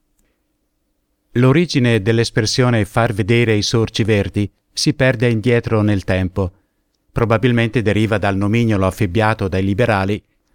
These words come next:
alle forze d'ordine borboniche. Sorci di polizia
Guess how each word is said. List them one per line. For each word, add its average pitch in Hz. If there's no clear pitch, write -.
alle 120
forze 131
d'ordine 117
borboniche. 95
Sorci 113
di 101
polizia 107